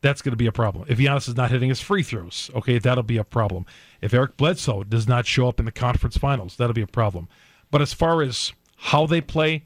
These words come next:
style of play, do they have enough talent? You don't get to seven losses by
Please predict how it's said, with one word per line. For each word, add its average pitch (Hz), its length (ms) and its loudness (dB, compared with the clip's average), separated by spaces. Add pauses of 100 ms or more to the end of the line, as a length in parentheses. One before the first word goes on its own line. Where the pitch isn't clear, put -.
style 147 400 0
of 147 80 -2
play, 147 440 0 (300)
do 120 80 -4
they 127 80 6
have 123 140 2
enough 117 180 2
talent? 131 400 2 (800)
You 185 160 4
don't 185 180 0
get 156 180 0
to 123 240 0 (140)
seven 143 400 0
losses 135 580 0
by 110 500 0